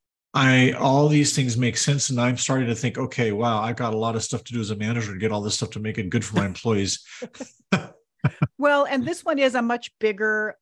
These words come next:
Speaker 2: picture, right? So this is definitely something that upper leadership owns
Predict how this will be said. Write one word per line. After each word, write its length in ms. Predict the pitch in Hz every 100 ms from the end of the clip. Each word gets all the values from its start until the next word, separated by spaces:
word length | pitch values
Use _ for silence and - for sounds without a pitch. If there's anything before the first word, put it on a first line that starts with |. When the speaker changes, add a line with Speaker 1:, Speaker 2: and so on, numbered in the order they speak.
| _
Speaker 2:
picture, 480 | 214 208 185 170 170
right? 300 | 202 190 190
So 140 | - 196
this 240 | 226 226
is 180 | 214 175
definitely 540 | 202 202 226 202 214
something 400 | 190 196 185 190
that 200 | 185 175 _
upper 260 | 202 202
leadership 540 | 185 185 196 190 208 - 185
owns 500 | 190 226 311 330